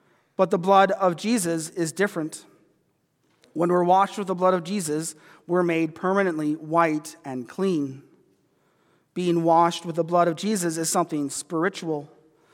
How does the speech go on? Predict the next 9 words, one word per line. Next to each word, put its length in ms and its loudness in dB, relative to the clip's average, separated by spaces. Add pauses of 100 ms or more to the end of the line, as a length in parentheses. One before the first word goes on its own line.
(340)
It 100 4
means 260 4
receiving 720 -2 (320)
the 160 -2
forgiveness 580 -2
of 100 -4
sins 480 0
from 240 -4
God. 440 0